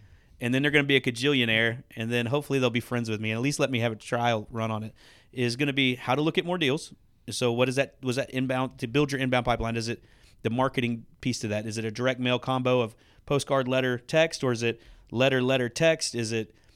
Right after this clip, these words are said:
you know, what, what does that look like in that sequence, and how is it automated? Um, secondly, is how to distinguish automa-, uh, automated, how to get rid of properties that do not have access.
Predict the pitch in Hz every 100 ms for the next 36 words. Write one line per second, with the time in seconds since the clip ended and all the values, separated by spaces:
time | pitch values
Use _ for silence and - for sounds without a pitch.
0 | _ 117 110 113 - - 143 127 135 156
1 | 135 139 127 131 123 113 - 147 123 120
2 | 110 131 143 143 117 107 107 120 170 _
3 | - - - _ - 123 117 - 190 214
4 | 190 135 123 127 _ - - - - -
5 | 131 123 - - - - 151 190 - 208
6 | 170 165 - - 170 156 139 131 - -
7 | - 120 139 160 151 143 - - - _
8 | - 131 175 165 131 120 131 147 _ _
9 | _ _ - - 139 156 202 156 160 -
10 | 123 135 135 131 123 - 131 127 127 123
11 | 113 113 120 120 120 127 117 - 110 -
12 | - 98 -